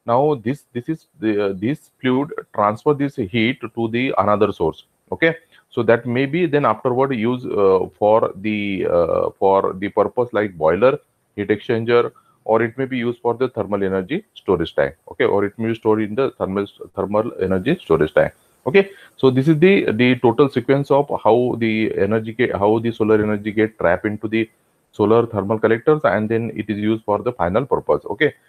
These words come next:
so first of all, it is, it is, uh, it is converted into the heat. Solar radiations are converted into the heat into the solar collector. Then it is transferred to the fluid which is flowing through the collector, and then after absorbing the heat from,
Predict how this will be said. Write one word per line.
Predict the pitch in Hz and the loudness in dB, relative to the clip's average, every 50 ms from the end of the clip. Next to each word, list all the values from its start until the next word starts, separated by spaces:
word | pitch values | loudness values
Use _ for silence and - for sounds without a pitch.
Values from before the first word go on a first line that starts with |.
| _ _ _ _ | _ _ _ _
so | - 117 | -6 -2
first | 107 120 120 - | 0 0 0 0
of | 151 135 | 0 2
all, | 147 151 151 | 2 2 2
it | 143 123 123 | 2 -2 -4
is, | 131 120 | -4 -6
it | 117 - - 101 101 131 | -8 -8 -6 -6 -2 -2
is, | 127 117 117 120 - - _ _ - 90 | -2 -2 -2 -4 -10 -10 _ _ -2 0
uh, | 95 92 92 87 85 85 - - - - - - 87 - - - _ _ _ _ _ _ _ _ _ _ | 2 4 4 4 4 4 2 0 -4 -10 -16 -16 -14 -14 -16 -16 _ _ _ _ _ _ _ _ _ _
it | 110 107 | -4 -4
is | 127 - | -2 0
converted | - 120 117 117 127 123 139 131 | 0 2 4 4 2 2 0 0
into | 135 131 127 131 131 | 0 -2 -2 -2 -2
the | 127 127 | -4 -4
heat. | 113 - 101 110 156 - 214 156 | -4 -2 0 0 0 -2 -4 -10
Solar | - - 98 107 107 | -6 -2 -2 0 0
radiations | 107 101 107 110 110 - 113 110 - | 0 0 -2 -2 -2 -4 -4 -4 -4
are | 110 107 | -4 -2
converted | - 101 101 104 107 101 - 101 110 | -4 -4 -2 -4 -4 -6 -6 -6 -6
into | 104 101 - 113 | -6 -4 -4 -2
the | 101 101 104 | 0 0 0
heat | 90 95 104 110 110 | 0 0 -2 -2 -2
into | 104 98 95 107 104 | -4 -4 -2 0 0
the | 101 | 0
solar | - - 90 95 98 | 0 0 0 0 0
collector. | 98 - 101 110 110 107 - 139 143 147 | 0 0 0 0 -2 -2 0 -2 -2 0
Then | 123 107 101 104 | 0 -2 -2 -2
it | 98 110 | -2 -4
is | 107 | -6
transferred | - - 92 90 92 98 - - 131 131 123 | -4 -2 0 0 0 -2 -2 -2 -2 -2 -2
to | 127 123 | -2 -2
the | 117 123 117 | -2 -2 -2
fluid | - - 104 120 117 | 0 0 2 2 2
which | 107 107 - | 0 -4 -8
is | 117 107 | -8 -10
flowing | - - 107 110 110 110 | -8 -6 -4 -4 -4 -4
through | 110 110 107 | -4 -2 0
the | 113 110 104 101 _ _ _ _ _ _ _ _ | 2 2 2 0 _ _ _ _ _ _ _ _
collector, | - 90 104 110 110 - 151 165 165 - _ _ _ _ _ - | 2 2 4 4 4 4 4 4 2 0 _ _ _ _ _ -2
and | - 101 101 101 | 0 2 2 2
then | 135 139 | 2 4
after | 113 101 107 - 147 143 | 2 2 2 2 4 4
absorbing | 104 98 98 98 120 135 139 135 147 160 165 165 | 4 4 2 2 0 0 2 2 0 0 0 0
the | 156 156 127 | -2 -2 -2
heat | 113 127 131 - _ | -4 -4 -6 -6 _
from, | - 117 117 117 117 113 | -2 -2 -2 -2 -4 -8